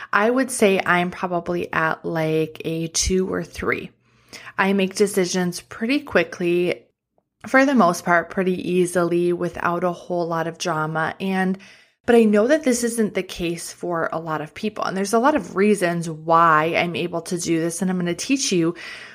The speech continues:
really the process of decision making that I follow and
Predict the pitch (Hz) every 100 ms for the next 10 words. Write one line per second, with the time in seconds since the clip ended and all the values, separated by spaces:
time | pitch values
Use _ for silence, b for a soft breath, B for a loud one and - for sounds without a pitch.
0 | B 190 196 190 185 170 - 220 302 190
1 | 165 170 170 165 - 165 170 165 160 156
2 | 175 165 160 - 165 202 220 175 160 160
3 | 160 165 - 180 170 170 170 165 -